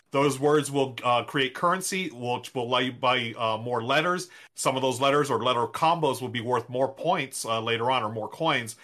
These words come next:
which allow you to, you know, get the, uh, the victory point cards there at the top. Oh man, I, I play this game at least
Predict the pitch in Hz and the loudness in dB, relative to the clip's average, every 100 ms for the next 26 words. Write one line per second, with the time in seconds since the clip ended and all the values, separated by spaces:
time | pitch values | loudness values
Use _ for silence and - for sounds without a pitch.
0 | - - 113 - 127 123 120 117 113 110 | -20 -14 -10 -2 2 2 0 -2 -4 -4
1 | 113 107 123 117 - 110 107 101 104 101 | -6 -4 -2 -4 -4 -6 -2 -2 -4 -6
2 | 110 104 95 147 147 127 - 117 104 113 | -8 -8 -4 -4 -2 -4 -4 -6 -4 -2
3 | 107 101 104 101 98 - 113 151 - - | -2 -2 -4 -4 -8 -4 -2 -2 -4 -20
4 | - _ _ - 143 139 117 113 107 98 | -20 _ _ -2 4 4 4 2 -2 0
5 | 131 139 139 135 - _ - 127 143 147 | 2 4 4 2 -4 _ -8 0 2 2
6 | 170 139 135 147 131 120 113 131 135 123 | 0 0 -2 -2 -2 -4 -4 -2 -2 -2
7 | - | -8